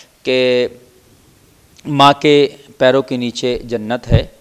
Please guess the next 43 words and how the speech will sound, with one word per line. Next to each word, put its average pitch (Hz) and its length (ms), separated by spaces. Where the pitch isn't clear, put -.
तो 110 600
आप 123 280
चाहें 147 320
तो 156 120
माँ 120 160
के 131 120
पैरों 117 260
को 120 120
बोसा 107 340
दे 117 140
सकते - 340
हैं 135 180
बिना 127 440
कराहत, 151 560
और 110 340
बाप 110 340
के 113 240
हाथ 110 300
को 117 400
बोसा 117 380
दे 117 120
सकते - 360
हैं, 151 100
बल्कि 170 180
देना 175 260
चाहिए, 185 480
बाप 110 200
के - 120
हाथ 107 200
चूमना 113 340
चाहिए, 107 280
माँ 123 180
का 120 120
हाथ 113 200
चूमना 110 320
चाहिए, 110 240
तलवा 123 420
पैर 117 220
चूमना 113 360
चाहिए। 101 320
तो 101 320
इसमें 113 260
कोई 113 220